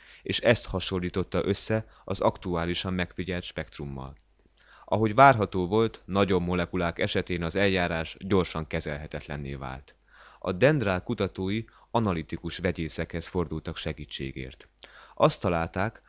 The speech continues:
hogy a vegyészek a spektrumban, a molekulában található elterjedt rész struktúrára utaló,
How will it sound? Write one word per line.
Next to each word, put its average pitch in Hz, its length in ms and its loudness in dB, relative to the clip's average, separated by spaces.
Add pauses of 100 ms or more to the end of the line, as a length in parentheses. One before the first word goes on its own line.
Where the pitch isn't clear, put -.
(140)
hogy 95 140 0
a 87 80 4
vegyészek 104 580 0
a - 80 -8
spektrumban, 87 840 -2
a - 80 -8
molekulában 82 720 -2
található 82 600 -2
elterjedt 85 720 -4
rész 92 480 -4
struktúrára 82 800 -4
utaló, 85 500 -2